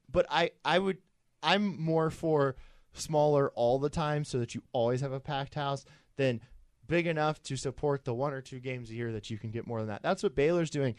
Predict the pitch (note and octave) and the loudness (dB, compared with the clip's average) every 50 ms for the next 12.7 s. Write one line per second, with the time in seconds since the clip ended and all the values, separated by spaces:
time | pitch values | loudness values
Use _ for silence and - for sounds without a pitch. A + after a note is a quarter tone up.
0 | - - - - C3+ D3 E3+ E3+ D3+ - - C#3 D3 D#3+ E3+ F3+ F3 - - D#3+ | -8 -18 -8 -2 0 2 2 2 2 -2 -4 -2 0 2 2 2 2 0 -2 -4
1 | C#3+ C3+ C3 C3+ C#3 C#3 - - C#3 A#2+ - - D#3 D3+ - - C3 A#2+ - B2 | -4 -2 -2 -2 -2 -2 -2 -4 -6 -6 -4 -2 -2 -2 -2 -2 -4 -4 -4 -4
2 | A2+ - A2+ A2+ A#2 C3 C3+ C3+ C3+ B2 C3 B2+ A#2+ A#2+ G#2+ - - - - - | -4 -4 -4 -4 0 2 2 2 0 0 -2 -2 -2 -2 -4 -6 -14 -20 -20 -20
3 | - - - - A2 G#2+ G2 A2+ A#2+ A#2 G2+ - - - D3+ D3 C#3+ C#3 C3+ C#3 | -20 -14 -6 -4 -4 -2 -2 -2 -2 -2 -4 -4 -6 -4 -2 -2 0 0 0 0
4 | D3 C#3 C3+ - - D3 C#3+ C#3 C#3 C#3+ C3+ - - - - _ _ - A#2+ B2 | -2 -4 -4 -4 -2 -2 0 0 0 0 -2 -2 -6 -20 -20 _ _ -6 -2 -2
5 | C3+ D3 D3 C3+ B2+ - - C#3 C#3+ D#3 D3 C#3+ D3 C#3+ C#3 C#3 C3+ B2+ - - | 0 0 -2 -4 -6 -6 -2 -2 0 0 0 0 0 0 0 -2 -2 -4 -6 -6
6 | B2+ B2 A#2+ A#2+ A#2+ A#2 A2+ - - - C#3 C#3 C#3+ - - D3+ C3+ C3 B2 A#2+ | -4 -4 -2 -2 -2 -2 -4 -6 -6 -2 -2 0 -2 -2 -2 -2 0 0 0 0
7 | B2 A#2+ A#2 - B2 A#2 A2 G#2+ A2 C3+ D3+ D#3+ C#3+ A#2+ A2+ G#2 - _ - - | -2 -4 -4 -2 -2 -2 -2 -2 -4 -2 -2 0 2 2 2 0 -2 _ -18 -20
8 | - - - - B2 - - A#2+ A2 A#2 B2 B2 A#2 B2 - - B2+ B2+ B2 A#2+ | -20 -16 -12 -12 -10 -6 -6 -6 -4 -2 -4 -2 -2 -4 -6 -6 -4 -4 -4 -6
9 | - - - B2+ A#2+ A2+ - _ - A#2 A2 A2 - - _ _ _ _ _ _ | -8 -8 -8 -6 -6 -6 -6 _ -4 -2 -2 -2 -4 -6 _ _ _ _ _ _
10 | - A#2+ A#2 A2+ - - A#2 A#2+ A2 - A#2 - - A2 G#2+ G2+ - - A2+ A2 | -2 0 0 0 0 -2 -4 -4 -4 -6 -8 -8 -6 -4 -4 -4 -6 -8 -10 -10
11 | - - C3 A#2 A2 A2 A#2+ A2+ G#2+ - - A2+ G#2 G#2 G2 G2+ - A2+ G#2 G#2 | -8 -4 -2 -2 -2 0 0 -2 -2 -2 -4 -4 -4 -4 -4 -4 -4 -4 -4 -4
12 | G2+ G2 E2+ - - F2 F2 - G2 F#2+ D#2+ G1+ - - | -4 -6 -8 -10 -12 -12 -12 -10 -8 -8 -10 -10 -12 -20